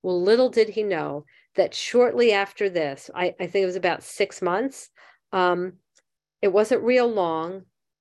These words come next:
Now he's in a different place on business. He's in Ohio on business, um,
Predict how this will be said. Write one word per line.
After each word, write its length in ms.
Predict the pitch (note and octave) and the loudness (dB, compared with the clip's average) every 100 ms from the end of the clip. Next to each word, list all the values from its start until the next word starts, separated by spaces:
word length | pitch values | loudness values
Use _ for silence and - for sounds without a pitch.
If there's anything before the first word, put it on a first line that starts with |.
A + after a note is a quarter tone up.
| _ _ _ | _ _ _
Now 240 | A3 G#3+ | 0 2
he's 840 | G#3 - D#4 D#4+ B3+ E3 D3+ - - _ _ _ _ _ _ _ | 0 2 4 6 4 0 -4 -12 -20 _ _ _ _ _ _ _
in 160 | A3 | 4
a 60 | G#3 | 4
different 460 | G3 A3 G3+ G#3 F3+ | 4 0 2 -2 0
place 360 | G#3 F#3+ F#3 - | 0 0 0 -6
on 260 | G3 F#3+ | -2 -2
business. 560 | F3+ F#3 E3+ D#3 C#3+ - | 0 0 0 -2 -10 -10
He's 240 | - A#3+ | -6 -2
in 140 | B3+ B3+ | 0 2
Ohio 560 | G#3+ - G#3+ G3+ F#3+ | 0 -2 2 4 2
on 220 | E3+ D#3+ D#3 | 0 -4 -4
business, 760 | D#3 C#3+ - C#3+ D3 - - _ _ _ _ _ - | -6 -6 -8 -10 -10 -14 -20 _ _ _ _ _ -6
um, 440 | F3 E3 E3+ E3+ | -4 -2 -6 -10